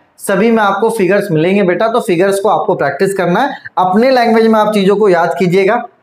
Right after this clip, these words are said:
है ना। सर, देखो, मैंने course में तो समझा दिया बेटा, अगर आप YouTube में भी search करोगे इनको, तो मिल जाएगा, तो बस आप पढ़ लेना, ठीक है। चलो, उसके बाद क्या है बेटा, photoelectric cell क्या होता है, उसके uses क्या होते हैं, solar cell क्या होता है, उसके uses क्या होते हैं, ये सत्रह questions आपको यहाँ पे करने,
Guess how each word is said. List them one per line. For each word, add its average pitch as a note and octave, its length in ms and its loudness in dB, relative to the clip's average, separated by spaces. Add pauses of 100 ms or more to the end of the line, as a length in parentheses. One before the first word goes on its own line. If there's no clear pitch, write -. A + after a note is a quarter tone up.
(220)
है G#3+ 80 -4
ना। G#3+ 180 0
सर, F#3+ 80 0
देखो, G3 180 2
मैंने F3 260 0
course G#3+ 300 0
में A#3 80 0
तो A#3 80 2
समझा G3 320 0
दिया G3+ 200 2
बेटा, F3 200 0
अगर A#3+ 140 2
आप A3 140 -2
YouTube F3+ 280 2
में G#3 100 2
भी A3 80 2
search G3+ 280 -4
करोगे G3 300 2
इनको, G3 260 0 (400)
तो A#3 60 2
मिल G3 220 2
जाएगा, D3 280 2
तो D3+ 80 -2
बस G#3 180 -2
आप A#3+ 220 -2
पढ़ A#3 200 2
लेना, E3 220 0 (920)
ठीक G#3 160 -2
है। - 400 -4 (840)
चलो, - 280 -4 (180)
उसके - 220 -4
बाद G#3+ 220 0
क्या A3+ 120 0
है A3+ 80 0
बेटा, A3+ 220 0
photoelectric G#3 680 0
cell F#3+ 260 0
क्या G#3+ 100 2
होता G#3+ 240 0
है, C4 80 -2 (340)
उसके D#3+ 240 -2
uses F3 440 2
क्या G3+ 120 0
होते G3 220 -2
हैं, C4 80 -2
solar G3 400 0
cell G3 220 0
क्या F#3+ 120 2
होता G3+ 160 0
है, A#3 60 2
उसके A#3 180 -4
uses C3+ 380 0
क्या B2 100 -2
होते G#2+ 200 -4
हैं, C#3 60 0
ये E3 120 2
सत्रह E3+ 300 -2
questions F3 360 -2
आपको D3+ 260 -2
यहाँ C#3 140 -2
पे C#3+ 120 -4
करने, E3+ 380 -2